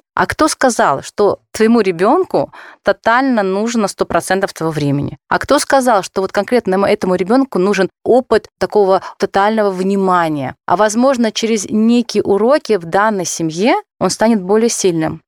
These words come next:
достигнет большего. Если посмотреть, сколько всего и кто достигал,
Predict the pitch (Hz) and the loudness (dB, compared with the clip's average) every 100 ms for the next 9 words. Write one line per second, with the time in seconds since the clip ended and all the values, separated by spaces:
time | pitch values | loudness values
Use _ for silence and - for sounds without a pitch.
0 | _ - 196 202 214 185 196 170 - 170 | _ -2 0 2 0 2 2 2 0 -2
1 | 175 180 196 190 196 196 208 214 - - | -2 -2 -2 -2 0 0 2 0 0 -12
2 | - - 226 214 185 165 - 190 202 - | -8 0 0 2 -2 -2 -2 2 2 2
3 | - 180 165 - 175 190 311 | -2 -2 -2 -2 0 2 2